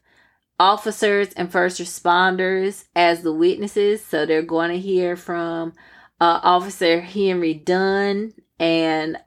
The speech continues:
Officer Michael Fanone, thank goodness. The two that have been very vocal this whole time about what went down and what they went through. I mentioned before, I'll say it again.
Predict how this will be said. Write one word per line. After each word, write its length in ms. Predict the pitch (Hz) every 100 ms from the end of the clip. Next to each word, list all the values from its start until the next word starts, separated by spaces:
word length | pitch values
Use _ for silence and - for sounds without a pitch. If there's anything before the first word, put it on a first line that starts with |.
| -
Officer 640 | 170 170 180 - 165 160
Michael 380 | 160 165 175 185
Fanone, 840 | 180 165 160 165 180 185 190 196
thank 300 | 180 156 -
goodness. 540 | - 180 185 185 190 190 - - -
The 140 | 165
two 280 | 165 226 226
that 160 | 208 196
have 160 | 202
been 240 | 180 170 165
very 360 | 165 175 190
vocal 600 | 180 175 185 185 196 190
this 220 | 180 170 170
whole 420 | 180 170 175 185
time 720 | 185 185 180 175 175 175 175
about 760 | - 160 160 160 156 160 160 - _
what 580 | - - 160 160 151 -
went 300 | 160 139 -
down 560 | 170 175 185 190 190 165
and 80 |
what 100 | 156
they 140 | 151 151
went 340 | 156 175 175
through. 480 | 180 175 180 180 170
I 100 | 156
mentioned 460 | 156 160 - 160 151
before, 680 | 139 - 196 190 196 190
I'll 160 | 185 175
say 240 | 185 160
it 60 | 143
again. 600 | 160 175 180 185 185